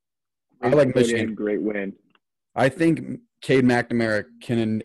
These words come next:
Speaker 1: just dump off this team to death. Like, I think Michigan will have, like, four hundred fifty yards passing,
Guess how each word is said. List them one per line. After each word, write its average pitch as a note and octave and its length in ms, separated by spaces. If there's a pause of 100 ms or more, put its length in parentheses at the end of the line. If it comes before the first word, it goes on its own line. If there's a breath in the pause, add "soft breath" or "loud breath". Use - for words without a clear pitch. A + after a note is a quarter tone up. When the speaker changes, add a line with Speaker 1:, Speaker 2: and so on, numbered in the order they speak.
Speaker 1:
just A2 480
dump A2+ 280
off F#2+ 280
this F#2+ 160
team F#2+ 260
to F2+ 60
death. E2+ 360
Like, F#2+ 160
I A2 140
think A2+ 240
Michigan G#2+ 380
will G2 100
have, G2 200
like, F#2+ 220
four A2+ 240
hundred A2 280
fifty G#2+ 220
yards F#2+ 260
passing, G2+ 540